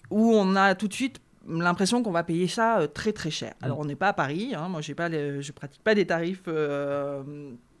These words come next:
Speaker 1: parisiens parce que, voilà, je, je, justement, je ne suis pas à Paris et que je n'ai pas un local à trois mille euros à faire. Enfin, voilà, c'est, c'est plein de petites choses qui font que...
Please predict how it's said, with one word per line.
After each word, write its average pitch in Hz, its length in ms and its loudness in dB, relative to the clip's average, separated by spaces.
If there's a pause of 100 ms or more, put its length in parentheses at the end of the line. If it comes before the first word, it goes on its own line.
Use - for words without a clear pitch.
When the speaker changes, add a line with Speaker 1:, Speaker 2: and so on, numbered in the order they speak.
(560)
Speaker 1:
parisiens 180 420 4
parce 160 160 2
que, 175 100 0
voilà, 240 260 4
je, 156 180 -4
je, 135 140 -8
justement, 147 420 -6
je 156 160 -8
ne 143 80 -8
suis - 120 -18
pas 156 120 -10
à 139 60 -10
Paris 139 380 -10
et 127 100 -8
que 139 40 -18
je 139 120 -14
n'ai 127 100 -12
pas 147 120 -14
un 135 120 -10
local 151 340 -10
à 143 420 -10
trois - 180 -14
mille 139 120 -10
euros 151 300 -8
à 143 100 -10
faire. 135 160 -12
Enfin, 143 140 -4
voilà, 185 240 6
c'est, 180 180 0
c'est 196 160 -2
plein 220 200 4
de 226 60 2
petites 196 280 -6
choses 202 240 -2
qui - 80 -12
font 185 220 -8
que... 165 200 -4